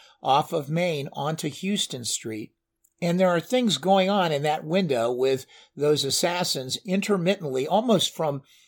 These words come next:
about twelve ten or twelve fifteen, all the way to about twelve thirty when the shots were fired. There was a fifteen to twenty minute period for folks who were standing around Dealey Plaza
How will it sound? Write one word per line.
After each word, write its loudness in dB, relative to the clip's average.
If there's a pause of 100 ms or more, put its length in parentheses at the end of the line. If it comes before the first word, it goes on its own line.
(240)
about 0
twelve 4
ten -4
or -2
twelve -2
fifteen, -4 (320)
all 6
the 6
way 4
to -4
about -2
twelve 0
thirty 2 (300)
when -6
the -4
shots -2
were -4
fired. -4 (800)
There -8
was 2
a 2 (300)
fifteen 2
to -4
twenty 0
minute -4
period -2
for -6
folks 2 (140)
who -2
were -2
standing -2
around -2 (360)
Dealey 2
Plaza -2